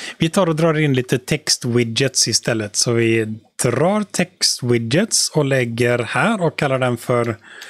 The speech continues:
footer left. Och, eh, lite text i den där.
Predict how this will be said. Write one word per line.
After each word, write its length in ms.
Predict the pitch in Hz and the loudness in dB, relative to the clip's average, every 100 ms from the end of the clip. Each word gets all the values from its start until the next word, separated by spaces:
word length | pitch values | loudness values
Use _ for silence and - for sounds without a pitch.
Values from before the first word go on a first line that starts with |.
| - - - - - - - | -14 -14 -18 -20 -20 -20 -14
footer 640 | - 135 - - 127 120 - - _ | -6 -6 -4 -2 0 0 -6 -18 _
left. 680 | 123 170 247 - - - - - _ _ _ _ _ _ _ _ _ _ _ _ _ - - - - - | 0 0 0 -6 -6 -6 -6 -20 _ _ _ _ _ _ _ _ _ _ _ _ _ -20 -20 -20 -12 -4
Och, 360 | 143 - - | -4 -4 -4
eh, 220 | 135 123 117 | 0 2 2
lite 880 | 117 - 123 117 113 110 107 104 - - _ _ _ _ - - _ | -2 -4 -2 0 2 0 0 -2 -6 -16 _ _ _ _ -20 -20 _
text 400 | - 180 - - | -4 -2 -2 0
i 40 | 156 | 0
den 140 | 147 | 2
där. 380 | 139 175 247 | 2 2 0